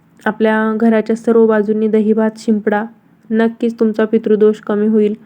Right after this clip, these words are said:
त्याचबरोबर, अ, तुमचे मुलं सतत किरकिर करत असतील, चिडचिड करत असतील तर त्यांच्यावरून देखील तुम्ही दही भात उतरवून घराच्या छतावरती ठेवून द्या. नक्कीच कावळा किंवा इतर पक्षी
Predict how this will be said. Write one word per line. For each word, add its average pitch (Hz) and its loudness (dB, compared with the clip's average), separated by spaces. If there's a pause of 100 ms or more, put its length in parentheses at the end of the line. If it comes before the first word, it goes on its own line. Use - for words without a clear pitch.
(400)
त्याचबरोबर, 208 0 (720)
अ, 190 -2
तुमचे 214 -2
मुलं 220 2
सतत 220 -2
किरकिर 220 2
करत 214 -4
असतील, 214 -4
चिडचिड 220 -2
करत 214 -2
असतील 214 -2
तर 208 -2
त्यांच्यावरून 220 0
देखील 220 -2
तुम्ही 214 -2 (420)
दही 226 4
भात 233 0
उतरवून 220 0
घराच्या 214 0
छतावरती 214 0
ठेवून 208 0
द्या. 208 -2
नक्कीच 208 -4
कावळा 208 0
किंवा 214 -2
इतर 214 0
पक्षी 220 -4